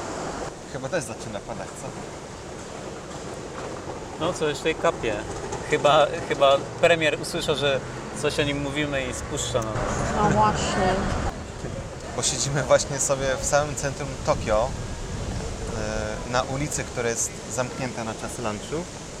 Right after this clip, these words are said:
Speaker 1: No i chyba zaczyna padać.
Speaker 3: Także konkretne działania w kwestii poprawy sytuacji kobiet w Japonii nie są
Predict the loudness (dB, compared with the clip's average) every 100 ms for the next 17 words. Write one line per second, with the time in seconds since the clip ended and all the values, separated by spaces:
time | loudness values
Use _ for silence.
0 | -10 -10 -10 -12 -12 -12 -10 -8 -4 -4
1 | -6 -8 -8 -8 -8 -8 -8 -8 -8 -8
2 | -10 -12 -8 2 2 2 0 0 2 0
3 | 2 0 0 0 2 2 2 2 0 -2
4 | -4 -4 -6 -8 -8 -12 -6 -4 -4 -2
5 | 0 0 -2 -4 0 0 0 -2 -2 -6
6 | -2 -2 -2 -2 -2 -2 -4 -2 -2 -2
7 | -4 -4 -2 0 2 4 2 2 -2